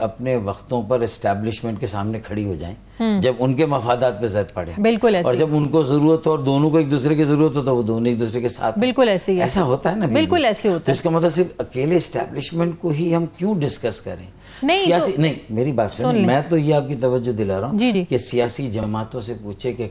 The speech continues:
Speaker 1: कब वो इस बात पर नेशनल कंसेंसस बनाएंगे।
Speaker 2: तो आप
Speaker 1: और
Speaker 2: लोग
Speaker 1: कब
Speaker 2: बैठे
Speaker 1: वो
Speaker 2: हैं ना पार्लियामेंट
Speaker 1: देखिए,
Speaker 2: में
Speaker 1: मैं,
Speaker 2: जनाब।
Speaker 1: मैं,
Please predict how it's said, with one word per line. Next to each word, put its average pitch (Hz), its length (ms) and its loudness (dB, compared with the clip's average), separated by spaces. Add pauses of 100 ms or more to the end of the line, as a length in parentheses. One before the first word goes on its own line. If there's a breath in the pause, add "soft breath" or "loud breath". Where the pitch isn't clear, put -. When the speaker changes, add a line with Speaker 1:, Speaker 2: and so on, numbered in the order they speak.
Speaker 1:
कब 113 300 -2
वो 123 300 0
इस 110 120 -4
बात 110 380 -2
पर 110 120 -4
नेशनल 101 460 -4 (320 loud breath)
कंसेंसस 113 760 -6
बनाएंगे। 98 840 -6 (460)
Speaker 2:
तो - 80 -2
आप 269 300 4
Speaker 1:
और - 60 4
Speaker 2:
लोग - 120 4
Speaker 1:
कब 302 60 0
Speaker 2:
बैठे - 140 8
Speaker 1:
वो 180 120 4
Speaker 2:
हैं 294 80 2
ना 311 120 2
पार्लियामेंट 254 560 2
Speaker 1:
देखिए, 254 140 4
Speaker 2:
में 220 80 2
Speaker 1:
मैं, 220 80 4
Speaker 2:
जनाब। 220 400 2
Speaker 1:
मैं, 180 80 -6